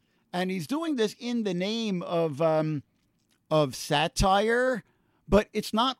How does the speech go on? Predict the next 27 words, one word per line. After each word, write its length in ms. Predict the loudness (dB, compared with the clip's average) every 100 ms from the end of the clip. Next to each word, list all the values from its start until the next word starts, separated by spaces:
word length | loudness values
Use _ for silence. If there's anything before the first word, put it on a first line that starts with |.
| 0
always 400 | 0 2 -2 -4
clear. 640 | -4 -2 2 2 2 0 -8 _ _ _ _ -4
In 100 | 0
fact, 260 | 0 0
most 240 | 0 0 0
of 60 |
the 80 | -4
time, 420 | 0 0 0 -2 -4
it 120 | -6
seems 220 | -4 -4
that 140 | -4
it 100 | -6
is 140 | -6 -4
not 240 | -4 -4
clear 460 | -8 -10 -8 -8 -10 _ _ _
to 100 | -2
the 100 | -2
people 320 | -2 -4 -2
who 100 | -2
are 100 | -2
sharing 360 | -2 -2 0 0
his 140 | -2
stories 420 | -2 -4 -2 -4
that 160 | -4 -4
it's 140 | -4
intended 640 | -4 -2 0 -2 0 0 -2 -4
as 340 | 0 0 -2